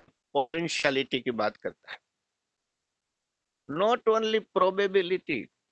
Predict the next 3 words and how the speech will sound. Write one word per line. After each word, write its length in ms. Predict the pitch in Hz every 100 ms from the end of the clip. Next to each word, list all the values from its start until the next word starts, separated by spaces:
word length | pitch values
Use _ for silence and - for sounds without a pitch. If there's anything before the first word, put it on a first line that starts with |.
| _ _ _ _ _ -
potentiality 1040 | 151 - 214 247 - 226 220 214 208 208
is 160 | 202 170
there। 320 | - 196 190